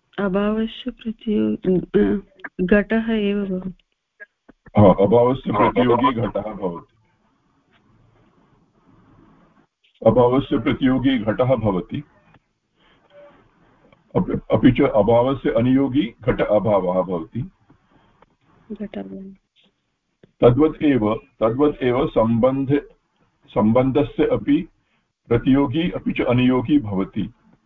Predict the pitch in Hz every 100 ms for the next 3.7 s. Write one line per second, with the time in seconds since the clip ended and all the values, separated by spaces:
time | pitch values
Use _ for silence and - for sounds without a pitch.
0 | _ _ _ - 104 107 123 120 143 -
1 | 147 120 113 139 - - 113 110 127 123
2 | 120 143 - _ - 113 127 110 107 107
3 | 107 98 117 117 90 76 -